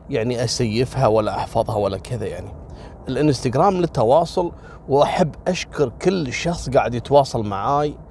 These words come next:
والله العظيم أنتم قاعدين تغرقوني بكرمكم وطيبكم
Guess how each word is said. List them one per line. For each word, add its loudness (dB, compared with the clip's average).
والله 6
العظيم 0
أنتم -2
قاعدين 2
تغرقوني 0
بكرمكم 2
وطيبكم 0